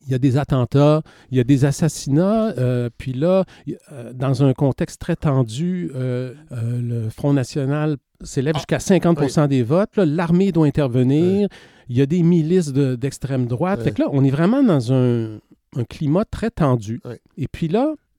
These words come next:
Speaker 1: les nouvelles élections, euh, se font. Et là, le, le,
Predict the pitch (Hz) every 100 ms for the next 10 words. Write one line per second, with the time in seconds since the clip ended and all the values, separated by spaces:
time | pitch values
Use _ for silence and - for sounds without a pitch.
0 | - 139 131 147 202 180 139 165 143 143
1 | 127 - 160 165 160 135 123 117 113 110
2 | 107 - 120 104 147 214 - - 139 147
3 | 175 226 254 - _ 135 131 127 117 113
4 | 110 113 120 131 139